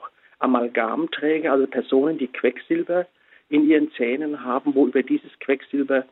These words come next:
und das findet man sehr, sehr häufig, eine erhöhte allergische Bereitschaft im Körper wachgerufen wird. Das ist einfach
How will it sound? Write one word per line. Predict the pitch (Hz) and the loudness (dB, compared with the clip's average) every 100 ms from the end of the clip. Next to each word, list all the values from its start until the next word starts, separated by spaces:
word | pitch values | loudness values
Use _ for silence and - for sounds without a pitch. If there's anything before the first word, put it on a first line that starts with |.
| _ _ _ _ _ _ _ | _ _ _ _ _ _ _
und | 123 | -4
das | 113 | -4
findet | - 170 147 131 | 2 4 4 2
man | 110 117 - | -4 -6 0
sehr, | 151 151 | 4 4
sehr | - 101 - | 2 -6 -2
häufig, | 110 127 147 139 - | -2 0 -2 -4 -2
eine | 107 120 123 _ | -2 -2 -4 _
erhöhte | 123 123 - 139 151 160 180 185 - _ - | -6 -6 0 4 4 2 -2 -2 -6 _ -2
allergische | 107 104 110 - 143 - | 2 2 2 0 -4 -4
Bereitschaft | - 113 95 98 123 123 - - - - - _ _ _ _ _ - | -4 -4 -2 2 2 2 0 -2 -12 -18 -20 _ _ _ _ _ -4
im | 147 139 | -2 -2
Körper | - 107 113 127 120 | 0 0 0 -4 -4
wachgerufen | 113 104 - - 104 - - - - | -2 -4 -6 -4 -4 -6 -14 -14 -6
wird. | 113 143 | -2 0
Das | |
ist | 180 | 0
einfach | 185 180 185 | 0 0 -2